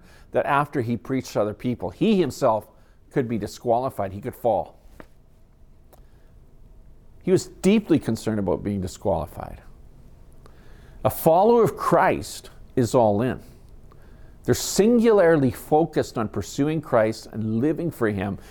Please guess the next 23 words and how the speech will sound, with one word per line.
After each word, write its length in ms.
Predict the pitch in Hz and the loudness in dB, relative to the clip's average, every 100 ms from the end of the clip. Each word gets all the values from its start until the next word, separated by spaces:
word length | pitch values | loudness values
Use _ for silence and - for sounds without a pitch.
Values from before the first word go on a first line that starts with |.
| - - | -14 -2
And 140 | 117 | 0
a 40 | |
disciple 600 | 107 113 - 160 185 196 185 | 2 0 0 2 2 2 -2
of 100 | - | 0
Christ 440 | - 131 120 - | 0 0 0 -2
loves 500 | 110 120 160 214 - - | 2 4 2 0 -6 -6
other 240 | 147 180 | -2 -2
people 380 | 180 - 175 170 | -2 -4 -4 -2
deeply, 560 | 139 127 151 - 117 92 - - | -2 0 -2 -4 -8 -8 -14 -4
and 160 | 131 135 | -2 0
even 380 | 175 202 233 202 | 2 0 0 -2
people 460 | 180 190 185 175 | 0 0 2 2
who 200 | 147 160 | 4 4
are 220 | 147 147 | 4 0
still 640 | - - - 120 135 190 - - - _ - | -4 -10 0 2 4 0 -6 -20 -20 _ -6
not 260 | 123 135 | 0 0
followers 480 | - 170 165 175 160 | -2 -2 2 0 0
of 100 | 170 | -6
Christ 340 | - 151 147 - | -4 -4 -4 -10
themselves, 460 | 165 - 123 139 | -10 -2 0 0
we 140 | 147 165 | -2 0
love 380 | 175 226 302 | 0 -2 -4
them. 180 | 339 156 | -8 -12